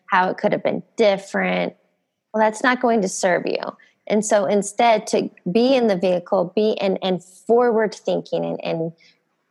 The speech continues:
but, I mean, what advice would you give to someone to that? 'Cause it is easy. And especially if it's habitual to always be thinking in the past, how do you flip the switch to, "Okay, what can I do today to get closer to my end goal?"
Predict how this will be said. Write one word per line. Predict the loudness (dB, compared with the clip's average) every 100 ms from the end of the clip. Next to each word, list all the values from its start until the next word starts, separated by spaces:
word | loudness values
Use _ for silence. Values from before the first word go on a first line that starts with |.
| _ _
but, | -2 0 0
I | 2 2
mean, | 4 4
what | 4 4
advice | 2 2 2 0
would | -2
you | 0
give | 0 0
to | -2
someone | 0 0 0
to | 0
that? | 0 0
'Cause | -2 0
it | 2 4
is | 2 0
easy. | 0 0 0 -2
And | 0 0
especially | 0 0 0 2 2 2
if | 0
it's | -4
habitual | -4 -2 0 0 -2 -2 0 0
to | -4 -6 -2
always | 0 2 0 0
be | -2 -2
thinking | -2 -4 -2 -2
in | 0
the | -2
past, | -4 -2 0 0 -4 -14 -20 _ _ _ _
how | 0 2 2
do | 0 0
you | 2 2 2
flip | 0 -2 -2 0
the | -4
switch | -6 -4 0 0 0 -8 -4
to, | -2 -2 -4
"Okay, | -4 -4 -4 -8 _ _ _ _ _
what | -4 0
can | 2
I | 2
do | 0 -2
today | 0 0 2 0
to | 0
get | -2 -2
closer | -2 -2 -2
to | -4
my | -6
end | -6 -6 -4
goal?" | -4 -4